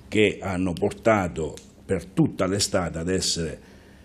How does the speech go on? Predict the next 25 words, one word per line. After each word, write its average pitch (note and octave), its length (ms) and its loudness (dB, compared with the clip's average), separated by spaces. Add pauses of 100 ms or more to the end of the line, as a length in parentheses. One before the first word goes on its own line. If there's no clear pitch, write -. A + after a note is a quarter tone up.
(120)
eh, E3+ 420 0
sempre, F2+ 800 2
eh, D#2+ 280 -6
un, F2+ 200 -6
ad F#2 240 -2
avere A2 260 6
un F2+ 200 -4
porto B2+ 360 2
turistico F#2+ 520 -2
sempre E2 280 -2
molto D2+ 300 -10
frequentato. C2+ 560 -10
Non F2+ 160 -4
c'è G2 140 -2
sta-, G2+ 260 -2 (260)
tranne A#2 360 4
qualche, G#2+ 520 2
eh, F#2 460 0
giorno, F#2 720 4 (480)
eh, C#2+ 440 -6
ma E2 120 -6
non G#2+ 140 0
c'è G#2+ 140 -2
stato A2 420 4
giorno, G2+ 800 2